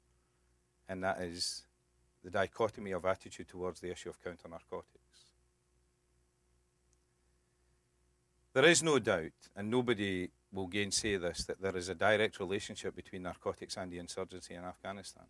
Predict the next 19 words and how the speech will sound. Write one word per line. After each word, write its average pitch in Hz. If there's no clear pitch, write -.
There 117
are 127
very 143
good 127
reasons, -
and 101
we 113
all 123
went 120
into 101
this 87
environment 87
with 95
these 90
reasons 87
in 85
mind, 82
to 107
separate 95